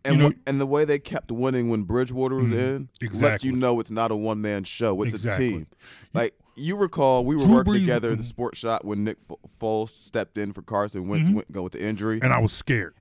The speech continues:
Speaker 1: And, and I said to everyone we were there at the time, "This is not a one-man team.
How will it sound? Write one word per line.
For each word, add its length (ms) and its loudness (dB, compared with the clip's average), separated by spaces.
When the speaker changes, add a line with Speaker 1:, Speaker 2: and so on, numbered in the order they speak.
Speaker 1:
And, 240 -2
and 120 -6
I 160 2
said 320 0
to 80 0
everyone 440 4
we 120 4
were 120 4
there 300 4
at 60 -2
the 80 -20
time, 440 0
"This 280 0
is 160 -2
not 360 2
a 100 4
one-man 640 -2
team. 520 -6